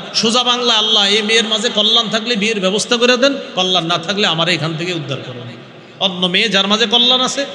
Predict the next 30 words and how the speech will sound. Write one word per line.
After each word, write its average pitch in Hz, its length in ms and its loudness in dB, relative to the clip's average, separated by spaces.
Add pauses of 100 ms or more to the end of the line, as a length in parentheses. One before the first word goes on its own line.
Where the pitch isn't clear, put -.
(100)
ওই 175 140 0
মেয়ে 185 180 2
আমার 170 220 0
জন্য 170 180 -4
ব্যবস্থা 139 400 -4
করেন।" 131 220 -8 (640)
এ 180 80 2
দুটুকু 220 300 4
মনে 214 200 2
থাকবে 202 280 2
নি? 185 120 2 (540)
তো 202 100 4
সহজ। 151 340 0 (520)
আর 156 160 0
পুরা 185 160 0
বাংলাটা 185 380 2
যদি 190 200 0
পারেন, 233 280 0
তাহলে 170 260 -8
তো 156 60 -4
সহজ। 135 280 0 (1200)
এ 190 120 2
হলো 226 140 0
ইস্তেখারা। 147 840 0 (1800)
তবরানি 226 500 2
নামে 269 200 2
হাদিসের 202 440 0
একটা 185 200 0
কিতাব 170 360 0
আছে - 300 -4